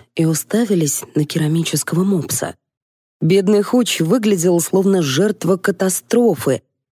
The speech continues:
Весь в гипсе, только глаза бегали из стороны в сторону,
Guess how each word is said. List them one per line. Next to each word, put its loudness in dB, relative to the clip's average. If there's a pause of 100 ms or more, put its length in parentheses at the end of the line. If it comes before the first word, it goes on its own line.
Весь 2
в -2
гипсе, 0 (120)
только 0
глаза 2
бегали 2
из 0
стороны 0
в -4
сторону, 2